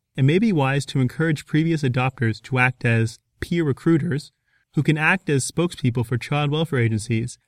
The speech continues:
by identifying and encouraging prospective adoptive parents. Such adoptive spokespeople could also add priceless expertise to informal support networks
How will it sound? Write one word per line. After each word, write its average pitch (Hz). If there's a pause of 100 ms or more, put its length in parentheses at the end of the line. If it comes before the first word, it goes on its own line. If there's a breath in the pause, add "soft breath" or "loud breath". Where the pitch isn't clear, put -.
(140)
by 131
identifying 190
and 165
encouraging 151
prospective 160
adoptive 139
parents. 160 (640)
Such -
adoptive 160
spokespeople 120
could 147
also 185
add 131
priceless 175
expertise 139
to 139
informal 151
support 165
networks 120